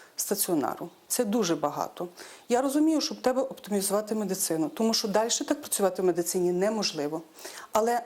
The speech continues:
медицину оптимізувати тоді, коли її, е, організовувати треба на периферії.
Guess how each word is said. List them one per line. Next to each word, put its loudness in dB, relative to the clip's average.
медицину 0
оптимізувати 0
тоді, 0
коли 2
її, 0
е, 0
організовувати 2
треба 0
на 0
периферії. -4